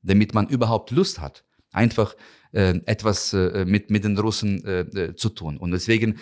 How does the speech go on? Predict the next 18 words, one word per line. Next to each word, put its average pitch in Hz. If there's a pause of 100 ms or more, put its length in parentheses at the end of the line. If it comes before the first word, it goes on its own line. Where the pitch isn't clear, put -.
(200)
war 113
das 143
ein, 120
ein 110
voreiliger 127
Schritt. 175
Das 104
war 120
ein, 104
ein 92 (200)
Schritt, - (340)
äh, 92
der, 101
äh, 87 (120)
für -
mich 156
persönlich, 143
aber 95